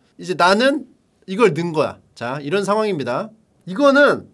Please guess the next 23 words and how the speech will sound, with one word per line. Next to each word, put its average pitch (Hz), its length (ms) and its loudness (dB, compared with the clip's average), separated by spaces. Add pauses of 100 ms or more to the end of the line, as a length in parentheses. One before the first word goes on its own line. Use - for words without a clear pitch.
더 247 260 2
괘씸한 208 420 0
게 156 80 -4
뭐냐. 113 180 -8
이거는 208 560 0
기대가 208 480 2
그래도 165 260 -10
좀 156 140 -8
안 123 100 -4
되는데 117 200 -12
이거는 156 400 -6 (440)
혹시나 - 600 -4
에어팟? 262 540 -4 (500)
말도 156 320 -4
안 339 140 -4
돼. 120 280 -4 (300)
내 208 140 4
자신하고 214 420 -2
막 147 140 -6
대화를 160 400 0
해. - 40 -20 (420)
"어? 247 200 -18 (720)
에어팟? 160 380 -12